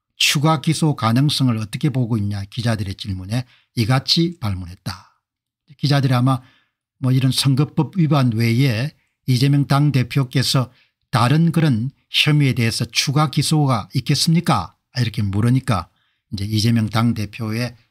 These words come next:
답변이 "제가 뭘 잘못한 게 또 있답니까? 제가 뭘 잘못한 게 또 있다고 합니까?" 이렇게 답했다고 하네. 정말 역대급 반문이고 뭐 그거를 듣고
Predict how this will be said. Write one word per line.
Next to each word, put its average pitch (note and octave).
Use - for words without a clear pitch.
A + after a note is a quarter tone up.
답변이 A#2+
"제가 C#3+
뭘 F#3+
잘못한 D#3+
게 F#3
또 F#3+
있답니까? E3+
제가 F3+
뭘 D#3+
잘못한 D#3
게 E3
또 G3+
있다고 G3
합니까?" F#3
이렇게 G#2+
답했다고 G2
하네. F#2+
정말 G2+
역대급 B2+
반문이고 G2+
뭐 G#2+
그거를 A2
듣고 B2